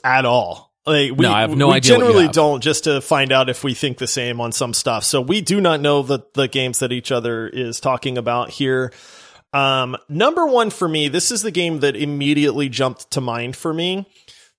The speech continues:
Speaker 1: This was legitimately one of my favorite games on the Xbox. I thought it started an entire series that at the time was unlike any other. It, a lot of the mechanics in this game have been copied multiple, multiple times now.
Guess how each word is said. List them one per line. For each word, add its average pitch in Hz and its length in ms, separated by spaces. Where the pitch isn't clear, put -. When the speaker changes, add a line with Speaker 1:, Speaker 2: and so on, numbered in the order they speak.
Speaker 1:
This 233 260
was 170 560
legitimately 143 680
one 135 360
of 127 160
my 123 160
favorite 120 420
games 120 460
on 123 200
the 120 120
Xbox. 127 720
I 131 60
thought 156 300
it 143 120
started 139 580
an 131 100
entire 123 400
series 135 680
that 127 300
at 147 200
the 139 80
time 262 480
was 151 240
unlike 139 500
any 127 240
other. 120 360
It, 139 260
a 135 80
lot 180 320
of 180 60
the 165 60
mechanics 139 580
in 143 80
this 135 140
game 135 200
have 117 160
been 107 140
copied 123 600
multiple, 143 580
multiple 127 460
times 123 460
now. 151 440